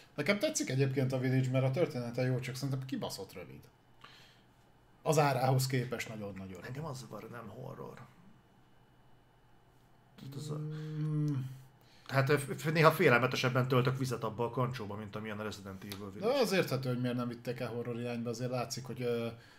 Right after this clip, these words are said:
Speaker 1: ekte horror játékkal nehezebb bevételt generálni.
Speaker 2: Aha.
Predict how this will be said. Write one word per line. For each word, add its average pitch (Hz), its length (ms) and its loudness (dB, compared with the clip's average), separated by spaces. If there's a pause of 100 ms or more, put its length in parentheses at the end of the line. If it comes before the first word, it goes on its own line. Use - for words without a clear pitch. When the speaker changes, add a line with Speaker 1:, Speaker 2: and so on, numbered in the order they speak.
Speaker 1:
ekte 131 280 0
horror 120 300 2
játékkal 120 500 -2
nehezebb 113 420 -4 (340)
bevételt 107 440 -8
generálni. 107 520 -12 (180)
Speaker 2:
Aha. - 240 0